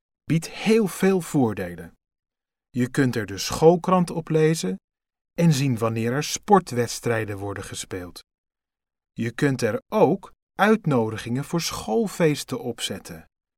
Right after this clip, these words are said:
En wat ik al eerder zei, er is een plek waar je je werk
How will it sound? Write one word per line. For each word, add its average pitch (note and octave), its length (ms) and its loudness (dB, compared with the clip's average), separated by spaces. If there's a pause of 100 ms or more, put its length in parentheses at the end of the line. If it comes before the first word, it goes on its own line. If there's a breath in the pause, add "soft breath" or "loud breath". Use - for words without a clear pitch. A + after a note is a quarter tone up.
(640)
En C3 200 0
wat C3+ 200 2
ik - 120 -8
al A2+ 240 -6
eerder F#3 480 2
zei, G#2 420 -6 (440)
er C#3+ 160 -2
is D#3+ 180 -2
een B2 160 -4 (120)
plek G#3+ 440 -4 (360)
waar C#3 280 2
je D#3 120 0
je F3 260 4
werk F#3+ 340 0